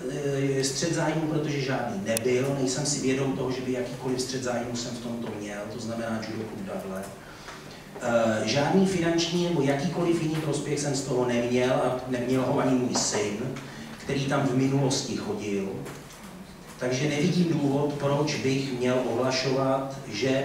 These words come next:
bych mohl být ve střetu zájmu, když v tom žádný střet zájmu není, nevidím ho, žádný prospěch jsem z toho neměl, neměl ho z toho ani můj syn.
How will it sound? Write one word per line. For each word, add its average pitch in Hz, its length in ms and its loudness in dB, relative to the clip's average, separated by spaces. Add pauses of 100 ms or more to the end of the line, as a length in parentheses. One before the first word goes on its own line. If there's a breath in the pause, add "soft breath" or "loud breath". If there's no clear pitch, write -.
(120)
bych 131 340 2
mohl 131 320 2
být 127 280 -2
ve 123 80 -2
střetu 120 380 -6
zájmu, 113 420 -4 (320 loud breath)
když 175 480 4
v - 120 -6
tom 139 200 2
žádný 147 600 4
střet 127 460 2
zájmu 117 520 0 (140)
není, 139 560 0 (140)
nevidím 147 500 2
ho, 143 320 4 (300 loud breath)
žádný 131 320 2
prospěch 131 420 0
jsem 123 120 0
z - 20 10
toho 120 480 8
neměl, 143 500 6
neměl 127 280 4
ho 131 80 4
z - 60 -2
toho 123 280 0
ani 120 160 0
můj 95 160 -2
syn. 139 500 0